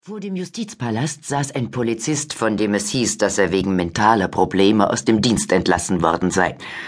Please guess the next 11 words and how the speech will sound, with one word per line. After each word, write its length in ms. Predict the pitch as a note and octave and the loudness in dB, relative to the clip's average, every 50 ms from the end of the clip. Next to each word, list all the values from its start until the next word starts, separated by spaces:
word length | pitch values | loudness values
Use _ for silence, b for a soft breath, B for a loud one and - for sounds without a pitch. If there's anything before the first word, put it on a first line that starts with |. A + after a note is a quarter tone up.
| B B B B B B B B - | B B B B B B B B 2
Er 100 | E3+ E3 | 2 4
trug 240 | - G3 A3 G#3+ - | 4 4 4 4 4
einen 240 | D#3 D3+ D3 C3+ | 4 4 4 4
Bart, 500 | C3 C3+ C3 C#3 E3 G3+ G3+ G#3 - - | 4 4 4 4 4 2 0 0 -2 2
der 160 | - D3 C#3+ - | 6 6 6 6
ihm 160 | B2 B2 A#2 | 6 4 4
bis 160 | - D#3 - | 4 2 2
auf 140 | - - - | 0 0 0
die 80 | - | 0
Brust 420 | A2 - B2 D#3 E3+ - - - - | 2 4 4 4 4 2 2 2 2
reichte, 520 | A2 G2+ G#2 G2+ G#2 - - C#3 C3+ C3+ | 4 4 2 0 -2 0 2 2 2 2